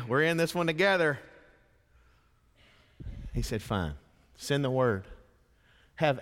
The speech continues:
Absalom come back." And so they went and they got Absalom and, and told him to come, to come back from where he was. And, and Absalom comes back. And there's all this situation where David says, "Okay, you can come back, but only so far.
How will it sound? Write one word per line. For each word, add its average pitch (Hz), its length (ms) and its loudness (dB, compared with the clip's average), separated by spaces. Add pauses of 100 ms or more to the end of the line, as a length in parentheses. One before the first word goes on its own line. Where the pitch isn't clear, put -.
Absalom 127 580 -2 (260)
come 127 200 -6
back." 110 400 0 (1160)
And 120 280 -2
so 127 260 2
they 131 140 2
went 156 280 2
and 127 120 0
they 117 80 0
got 117 240 2
Absalom 131 440 0
and, 113 200 0
and 123 120 -4
told 139 300 -2
him 127 100 0
to 113 120 -6
come, 131 400 -4 (300)
to 143 100 -4
come 139 260 -2
back 135 480 2
from 120 260 -2
where 123 200 0
he 123 120 -4
was. 120 460 2
And, 107 100 -2 (280)
and 131 180 -2
Absalom 127 560 -2 (180)
comes 120 300 -6
back. 123 400 0
And 110 100 -6 (260)
there's 165 160 4
all 247 180 4
this 170 100 0
situation 139 680 0
where 117 100 2
David 123 300 2
says, 120 160 2
"Okay, 165 440 2 (160)
you 143 120 0
can 160 120 -2
come 196 240 0
back, 135 240 2
but 120 140 0
only 160 320 2
so 139 160 -4
far. 113 540 0